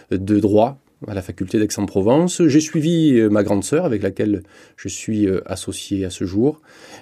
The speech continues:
et j'ai poursuivi, euh, des études, euh, avec, euh, un certain succès. Je me suis inscrit au barreau d'Avignon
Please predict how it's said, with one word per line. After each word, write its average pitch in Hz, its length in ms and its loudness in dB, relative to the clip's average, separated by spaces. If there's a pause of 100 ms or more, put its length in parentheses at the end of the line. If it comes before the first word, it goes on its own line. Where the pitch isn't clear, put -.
et 113 420 4
j'ai 104 140 0
poursuivi, 107 720 -2
euh, 95 100 0
des 95 220 -4
études, 131 460 -6
euh, 104 400 0
avec, 90 280 -8
euh, 87 200 -6
un - 20 -6
certain - 300 -6
succès. 139 720 2
Je 135 100 -2
me 107 40 -4
suis - 140 -4
inscrit 107 240 -4
au 113 80 4
barreau 104 180 4
d'Avignon 107 460 2